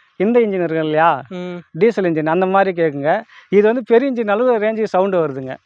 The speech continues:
Speaker 2: So, ஓகேண்ணா, இப்ப திரும்பவும் நீங்க ஒரு ஃபியூச்சர்ல ஒரு டிராக்டர் எடுத்தா என்ன டிராக்டர் எடுப்பீங்க?
Speaker 1: பவர் டிராக் தாங்க எடுப்பேன் நானு.
Speaker 2: பவர் டிராக்லயே?
Speaker 1: ஆமா.
Speaker 2: பவர் டிராக்லயே எதை மாதிரி ஒண்ணு எதிர்பார்ப்பீங்கண்ணா?
Speaker 1: எந்த மாதிரினா மூவிங், பெருசு அந்த மாதிரி ஐடியா இருந்தால் அதுதான் அடுத்து மூவிங் தான் எடுப்பேன்.
Speaker 2: ம்.
Speaker 1: பெருசு ஐம்பது ஹெச்பி அது மாதிரி
Speaker 2: So,
Speaker 1: எடுத்து
Speaker 2: ஓகேண்ணா, இப்ப பாத்தீங்கன்னா,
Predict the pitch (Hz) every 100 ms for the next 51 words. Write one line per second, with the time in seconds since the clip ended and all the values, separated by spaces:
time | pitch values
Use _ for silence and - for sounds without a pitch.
0 | _ 233 240 233 208 302 349 349 302 277
1 | 247 302 320 311 294 277 220 240 247 240
2 | 233 240 226 202 185 170 147 147 139 127
3 | _ _ 170 196 220 208 185 175 180 151
4 | 127 123 120 - 180 208 202 175 170 -
5 | - 143 120 117 254 277 262 262 247 262
6 | 262 220 214 208 202 175 151 147 143 -
7 | - 170 190 202 202 226 214 214 220 196
8 | 185 185 185 165 175 165 - 185 165 160
9 | 185 208 185 156 139 131 147 180 175 175
10 | 190 247 247 175 165 175 170 147 135 151
11 | 147 165 180 165 160 143 143 143 - -
12 | 151 143 143 165 175 175 - 175 156 143
13 | 127 127 165 - _ 170 156 156 151 165
14 | 151 160 139 135 139 135 131 269 247 233
15 | 269 262 285